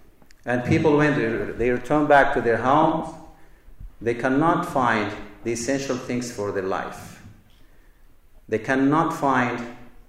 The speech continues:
schools for their children. They cannot find hospitals. They cannot find drinking water. Sometimes the food,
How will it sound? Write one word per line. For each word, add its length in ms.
schools 580
for 140
their 180
children. 600
They 100
cannot 480
find 440
hospitals. 840
They 100
cannot 400
find 440
drinking 440
water. 360
Sometimes 960
the 100
food, 420